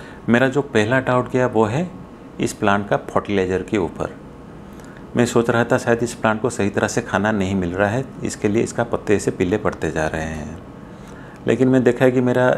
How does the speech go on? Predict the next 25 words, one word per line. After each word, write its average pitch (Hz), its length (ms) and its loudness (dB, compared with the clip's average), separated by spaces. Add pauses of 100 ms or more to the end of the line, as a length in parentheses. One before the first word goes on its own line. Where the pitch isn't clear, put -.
(300)
बाकी 104 400 0
जितने 113 340 0 (180)
एग्लोनोमा 113 460 4
plant 107 360 0
है 110 140 2
उन 107 200 -2
सबको 107 340 0
जिसी 104 240 -2
तरह 107 220 2
का 107 140 0
fertilizer 104 440 2
दे 104 200 2
रहा 104 140 4
था, 107 280 -4 (480)
इसी - 180 0
plant 113 300 2
को 120 100 4
भी 117 80 4
उसी 113 260 2
तरह 117 180 2
का 110 100 0
fertilizer 110 420 2
दे 110 160 2
रहा 107 240 2
हूँ, 110 260 -4